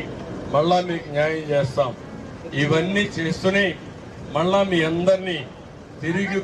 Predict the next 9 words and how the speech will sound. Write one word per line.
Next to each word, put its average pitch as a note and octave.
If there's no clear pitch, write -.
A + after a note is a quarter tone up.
కోలుకోవడానికి D#3+
ఏ -
విధంగా E3
చేస్తే D#3
చేయగలుగుతామో D#3
అది D#3+
కూడా E3
నేను D3
ఆలోచిస్తున్నా. D#3